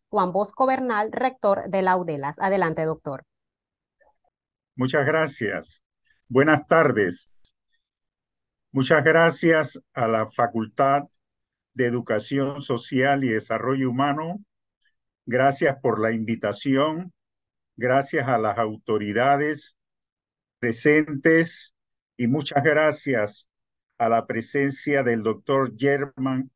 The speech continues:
Speaker 2: Joseph, un reconocido intelectual de nuestro país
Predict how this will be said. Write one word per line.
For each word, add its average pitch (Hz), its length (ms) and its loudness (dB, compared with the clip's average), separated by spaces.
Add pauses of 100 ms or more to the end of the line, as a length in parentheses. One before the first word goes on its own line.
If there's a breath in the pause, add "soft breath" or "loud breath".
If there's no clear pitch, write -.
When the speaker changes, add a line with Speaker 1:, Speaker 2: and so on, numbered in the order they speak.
Speaker 2:
Joseph, 127 440 -2 (1300)
un 151 280 -2
reconocido 135 760 2
intelectual 131 1040 0
de 117 140 -2
nuestro 131 480 -4
país 139 520 -4